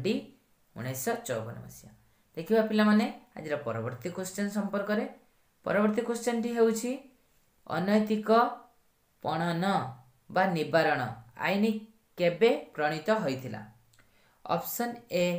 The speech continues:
ଉଣେଇଶହ ବାଉନ, ଅପସନ୍ ବି ଉଣେଇଶହ ଚଉବନ, ଅପସନ୍ ସି ଉଣେଇଶହ ଛପନ, ଅପସନ୍ ଡି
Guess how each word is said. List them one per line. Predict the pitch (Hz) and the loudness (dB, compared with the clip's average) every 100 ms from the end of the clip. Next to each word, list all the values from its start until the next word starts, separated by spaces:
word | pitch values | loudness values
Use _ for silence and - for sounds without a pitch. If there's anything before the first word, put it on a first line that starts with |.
| 175 _ _ | -6 _ _
ଉଣେଇଶହ | - 156 170 - 226 254 | -8 -6 -6 0 0 0
ବାଉନ, | 135 107 131 180 214 220 | 0 0 0 0 0 2
ଅପସନ୍ | 170 - - 220 190 | -2 -4 -2 0 2
ବି | 185 190 - | 2 0 -8
ଉଣେଇଶହ | 151 160 160 - | -10 -6 -6 -2
ଚଉବନ, | 127 123 165 208 226 - | -4 -2 -2 -4 -6 -6
ଅପସନ୍ | 156 - 208 208 | -8 -6 -2 -2
ସି | 202 180 170 | -2 -8 -8
ଉଣେଇଶହ | 139 151 151 143 | -8 -10 -8 -8
ଛପନ, | 143 127 - 180 220 - - _ - | -6 -6 -4 0 0 -2 -16 _ -4
ଅପସନ୍ | 160 - - 262 240 | -2 -2 0 0 2
ଡି | 175 | 2